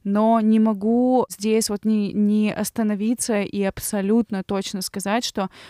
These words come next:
перед тем, как вдохновиться на, э, зарабатывать больше и так далее, абсолютно точно надо прокачивать этот навык продавать себя, но было бы хорошо, если бы под ним был твёрдый навык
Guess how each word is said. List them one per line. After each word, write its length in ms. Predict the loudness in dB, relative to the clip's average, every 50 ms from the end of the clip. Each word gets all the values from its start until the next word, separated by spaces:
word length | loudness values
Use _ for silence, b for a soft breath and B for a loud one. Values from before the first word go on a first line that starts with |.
| B B B B
перед 260 | -2 -2 -2 -2 -4 -6
тем, 300 | -2 -2 0 0 0 -2
как 360 | 0 -2 -2 -2 -4 -8 -14 -10
вдохновиться 680 | -6 -4 -4 -2 0 0 0 2 0 0 -2 -2 -4
на, 140 | -2 -4 -4 -2
э, 140 | -2 -2 0
зарабатывать 560 | 0 0 -2 -2 -2 -4 -2 -2 -2 -2 0
больше 360 | 2 2 2 2 2 -2 -4
и 40 | -6
так 140 | -4 -4 0
далее, 220 | 0 2 2 0
абсолютно 380 | 0 0 0 0 0 0 0 2
точно 340 | 2 2 2 2 0 -4 -4
надо 240 | -4 -2 -4 -4
прокачивать 560 | -4 -6 -4 -2 -2 -2 -2 -2 -6 -4 -4 -4
этот 200 | -6 -6 -2 2
навык 340 | 2 2 2 0 -2 -6
продавать 380 | -6 -6 -4 -4 -4 -4 -6 -6
себя, 400 | -6 -6 -4 -2 0 0 0 -2 B B B B B B B
но 140 | -6 -6 -4
было 260 | 0 2 2 2 2
бы 140 | 2 0 -2
хорошо, 600 | -4 -4 -6 -6 -6 -4 0 2 2 2 2 0 B B B B B B B
если 320 | -4 0 0 0 0 -2 -4
бы 100 | -4 -6
под 340 | -4 -2 -2 -2 -2 -2 -2
ним 420 | 0 2 4 4 4 4 2 0 -2 b b b b b
был 240 | -4 -2 -2 -2 -2 _
твёрдый 520 | -6 -2 0 2 2 2 0 -2 -4 -4 -4
навык 580 | -2 -2 0 0 0 0 -2 -6 -6 -10 -18